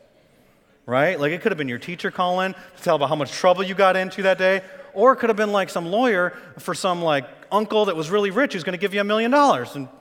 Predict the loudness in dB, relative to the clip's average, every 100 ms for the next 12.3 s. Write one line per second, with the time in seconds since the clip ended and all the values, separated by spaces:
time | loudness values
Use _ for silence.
0 | _ _ _ _ _ _ -12 -4 -2 4
1 | 6 8 8 8 4 0 0 2 4 4
2 | 6 4 4 0 0 0 0 -2 -4 -4
3 | -6 -12 -12 -10 -10 -12 -16 -20 _ _
4 | _ _ _ _ _ _ _ _ _ _
5 | -10 -6 -6 -6 -8 -8 -12 -12 -12 -10
6 | -12 -12 -10 -8 -10 -8 -10 -10 -8 -8
7 | -10 -18 -16 -16 -12 -12 -12 -8 -8 -6
8 | -8 -10 -16 -18 -14 -12 -10 -10 -10 -12
9 | -10 -10 -10 -12 -12 -6 -4 0 0 0
10 | -2 -6 -20 _ -14 -8 -6 -2 0 2
11 | 0 -2 -6 0 0 0 -2 -4 -4 -4
12 | 0 0 -2